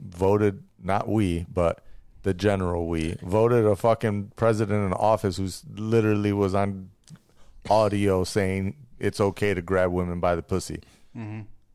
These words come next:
Speaker 1: But if he promised to bring a bunch of people money, people will swipe that <laughs> shit under the rug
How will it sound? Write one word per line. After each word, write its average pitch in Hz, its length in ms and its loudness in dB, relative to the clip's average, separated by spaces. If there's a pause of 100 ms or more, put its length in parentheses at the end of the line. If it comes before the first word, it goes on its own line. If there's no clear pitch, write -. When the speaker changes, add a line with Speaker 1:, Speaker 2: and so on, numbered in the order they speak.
Speaker 1:
But 87 180 4
if 85 180 -2
he 110 220 0
promised 117 560 0
to 101 80 2
bring 95 260 0
a 95 80 0
bunch 104 300 0
of 101 80 -6
people 107 280 0
money, 98 420 2 (520)
people 117 360 2
will 92 180 4
swipe 87 540 0
that 117 180 4
<laughs> - 120 -4
shit 139 300 4
under 151 360 4
the 147 100 6
rug 135 460 4